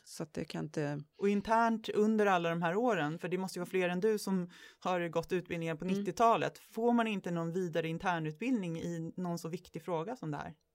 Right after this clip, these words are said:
Speaker 1: Eh, nej.
Speaker 2: Det, ja, det skrämmer mig, för att det är folk som dör för att polisen inte gör det här internt.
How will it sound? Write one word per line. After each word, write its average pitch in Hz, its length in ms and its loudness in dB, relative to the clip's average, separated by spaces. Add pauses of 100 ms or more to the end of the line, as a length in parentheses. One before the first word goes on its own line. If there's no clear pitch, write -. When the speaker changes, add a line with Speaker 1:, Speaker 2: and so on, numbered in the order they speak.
(180)
Speaker 1:
Eh, 165 220 -10
nej. 165 280 -10 (1700)
Speaker 2:
Det, 170 280 -2 (340)
ja, 170 320 -6
det 180 100 -6
skrämmer 233 440 4
mig, 214 340 2
för 170 180 4
att 175 140 2
det 202 60 -2
är 196 80 2
folk 220 380 2
som 170 220 0
dör 170 460 6
för 165 80 0
att 160 100 -2
polisen 175 460 0
inte 151 520 0 (180)
gör 160 260 4
det 147 60 2
här 143 120 2
internt. 156 440 -2